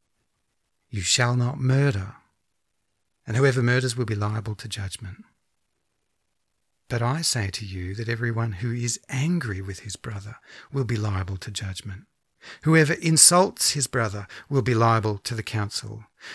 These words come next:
and whoever says, 'You fool,' will be liable to the hell of fire." The sixth commandment, by the way, in the Ten Commandments, told us about murder.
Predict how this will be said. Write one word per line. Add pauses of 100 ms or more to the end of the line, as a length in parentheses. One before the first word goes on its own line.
and
whoever
says, (160)
'You
fool,' (180)
will
be
liable (220)
to
the
hell
of
fire." (2500)
The
sixth
commandment,
by
the
way,
in
the
Ten
Commandments, (400)
told
us (360)
about
murder.